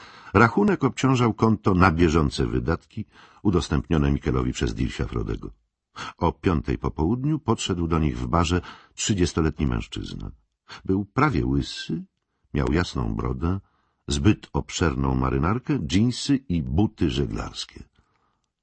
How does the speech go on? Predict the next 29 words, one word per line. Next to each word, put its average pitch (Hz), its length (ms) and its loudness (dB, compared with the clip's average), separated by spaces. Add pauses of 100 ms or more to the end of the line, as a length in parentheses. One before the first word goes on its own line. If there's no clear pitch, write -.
(340)
„Wasp?”, 113 480 0 (440)
zapytał. 50 520 -12 (560)
„Trinity?”, 107 580 2 (520)
odpowiedziała 57 540 -8
pytaniem. 55 520 -12 (160)
Skinęli 90 460 -2
głowami. 95 560 -6 (520)
Mężczyzna 160 400 -2
nie 123 120 2
zapytał 71 380 -2
nawet 62 300 -4
o 69 80 -2
imię 58 280 -4
Mikkela. 55 520 -10 (560)
Czekający 92 560 0
w - 60 -8
starym 73 340 -2
mikrobusie 78 480 -2
za 76 140 0
rogiem 69 300 0
współpracownik 73 840 -4
Trinity'ego 65 560 -2
został 98 300 0
im 82 100 0
przedstawiony 82 600 0
jako 73 300 -4
Bob 82 460 2
the 78 100 -4
Dog. 62 380 -6